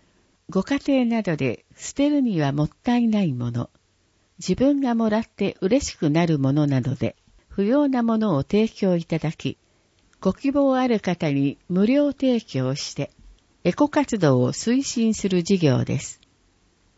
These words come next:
北地域センターには、多くの提供品が並べられ、訪れる方々の活気に満ち溢れていました。洋服がかかったハンガーラッ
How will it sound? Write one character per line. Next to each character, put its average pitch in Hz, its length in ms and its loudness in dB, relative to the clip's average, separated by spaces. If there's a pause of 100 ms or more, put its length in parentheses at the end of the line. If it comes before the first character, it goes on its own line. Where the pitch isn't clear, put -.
(480)
北 262 300 2
地 277 240 0
域 302 200 -6
セ 269 200 2
ン 226 80 2
タ 139 240 0
ー 127 60 2
に 123 180 -2
は、 131 220 0 (600)
多 294 160 2
く - 180 -2
の 185 140 2
提 226 260 4
供 220 260 2
品 196 340 -2
が 170 120 2
並 160 300 4
べ 151 140 0
ら 139 140 0
れ、 123 200 -4 (880)
訪 277 240 2 (120)
れ 269 120 2
る 190 120 2
方 196 280 0
々 175 260 -2
の 139 140 0
活 160 320 -2
気 170 140 -2
に 156 220 0 (140)
満 190 320 -6
ち - 80 -20
溢 220 220 0
れ 185 120 0
て - 140 -4
い 120 140 -4
ま 113 140 -2
し - 180 -14
た。 - 160 -8 (1080)
洋 254 240 2
服 302 280 -4
が 254 120 2
か - 140 2
か 233 140 2
っ 240 80 2
た - 180 0
ハ 190 220 2
ン 208 100 -2
ガ 196 240 4
ー - 20 2
ラ 165 120 4
ッ 196 60 -4